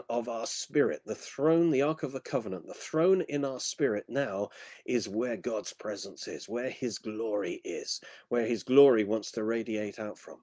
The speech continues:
So we have come alive spiritually,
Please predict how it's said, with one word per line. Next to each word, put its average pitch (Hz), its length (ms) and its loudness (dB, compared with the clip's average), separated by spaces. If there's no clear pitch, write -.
So 127 220 0
we 151 260 4
have 131 260 2
come 151 220 0
alive 135 500 -2
spiritually, 135 800 4